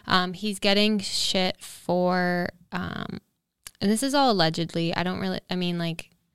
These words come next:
we don't know the facts, but basically this girl is coming out saying that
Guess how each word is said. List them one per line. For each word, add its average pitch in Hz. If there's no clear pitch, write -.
we 190
don't 196
know 165
the 160
facts, 156
but 165
basically 190
this 185
girl 165
is 165
coming 170
out 156
saying 160
that 151